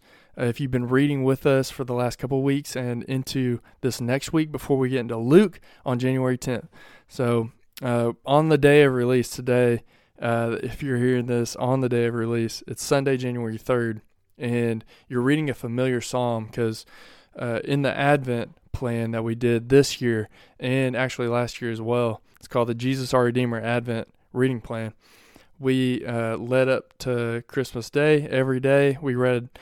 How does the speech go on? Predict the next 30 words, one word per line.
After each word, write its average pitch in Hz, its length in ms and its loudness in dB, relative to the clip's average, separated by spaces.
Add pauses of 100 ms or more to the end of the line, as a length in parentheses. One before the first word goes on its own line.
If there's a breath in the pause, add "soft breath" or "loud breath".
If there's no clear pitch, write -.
(240 loud breath)
uh, 120 320 -6 (220)
portions 143 400 -2
of 117 100 -4
Scripture, 165 560 0 (320 soft breath)
but 135 100 2
we 135 180 0
opened 156 380 2
up 143 300 4 (760)
the 120 80 -4
first 190 400 4
day 123 300 4
with 123 520 2
actually 139 420 0
this 147 300 4
psalm 139 360 2
for 131 160 -6
today. 117 460 -2 (960 soft breath)
Um, 117 480 -8
it's 123 120 -16
the 123 80 -6
first 160 400 0
day 131 440 0 (280)
of, 117 540 -6 (480)
for 123 280 -2
Advent, 147 520 2
and 131 80 -4
we 120 80 -2
talked 127 300 0
about 117 460 -4
selfishness - 840 -8